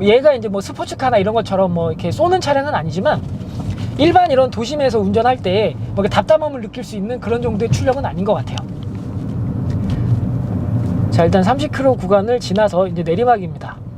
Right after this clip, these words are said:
내리막. 내리막에서 브레이크 테스트 한번 해볼게요. 브레이크. 네, 뭐 잘 쓰고 잘 달리고 경사로에서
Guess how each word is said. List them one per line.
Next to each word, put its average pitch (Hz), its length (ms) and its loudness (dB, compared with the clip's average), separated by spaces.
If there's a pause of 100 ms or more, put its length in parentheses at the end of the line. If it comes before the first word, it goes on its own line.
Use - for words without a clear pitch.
(280)
내리막. 160 520 -2 (640)
내리막에서 240 480 6
브레이크 302 340 2
테스트 247 280 -4
한번 202 180 0
해볼게요. 185 560 0 (560)
브레이크. 202 240 4 (2500)
네, 180 280 4 (480)
뭐 277 300 2
잘 247 240 2
쓰고 285 440 -2
잘 302 240 0
달리고 254 560 0 (260)
경사로에서 311 640 2